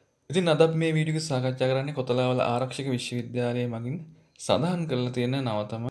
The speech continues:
කළමනාකරණ සහකරුවන් බඳවා ගැනීම පිළිබඳව තමයි මේ වීඩියෝ එක සාකච්ඡා කරන්නේ. එම තනතුරු වලට කොහොමද අයදුම් කරන්නේ, මොන වගේ සුදුසුකම්ද අවශ්‍ය වෙන්නේ කියන සම්පූර්ණ විස්තර මේ, මේ වීඩියෝ එකේ සාකච්ඡා කරනවා. ඉතින් වීඩියෝ එක අවසාන වෙනකන් හිටියොත් ඔයාලට අයදුම් කරන්න පුළුවන් සම්පූර්ණ විස්තර දැනගන්න පුළුවන්.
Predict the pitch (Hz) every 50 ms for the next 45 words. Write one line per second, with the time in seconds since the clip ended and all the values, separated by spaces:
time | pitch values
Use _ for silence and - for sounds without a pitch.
0 | _ _ - - 120 139 147 165 160 160 151 151 156 147 135 131 131 147 139 -
1 | 127 120 117 117 117 113 117 117 117 110 104 101 101 107 107 104 107 107 104 107
2 | 107 104 107 - 101 101 104 104 107 107 107 120 123 131 135 139 131 127 120 117
3 | 117 117 113 117 113 113 107 - 110 101 101 104 104 104 - - 107 107 110 110
4 | 107 113 131 175 - - - - _ _ _ _ 139 156 175 160 156 139 139 143
5 | 156 156 156 156 156 151 135 135 143 143 139 135 127 123 127 131 131 131 135 135
6 | 143 147 143 135 131 127 127 131 127 127 127 127 143 135 135 160 170 165 160 160
7 | 151 143 139 135 135 - 135 135 131 131 131 131 127 127 117 113 113 110 110 113
8 | 113 - 151 143 143 151 147 147 143 135 131 127 123 123 123 127 127 - 110 110
9 | 107 104 - - 110 110 113 117 120 127 131 131 127 113 107 104 101 107 107 104
10 | 98 107 - 123 123 131 131 131 127 123 123 127 143 139 - - - 104 101 98
11 | 127 147 160 160 160 160 160 165 165 160 156 156 156 156 160 143 139 135 131 131
12 | 131 127 131 - 120 113 101 - - - 147 151 151 147 151 156 151 156 151 135
13 | 101 - -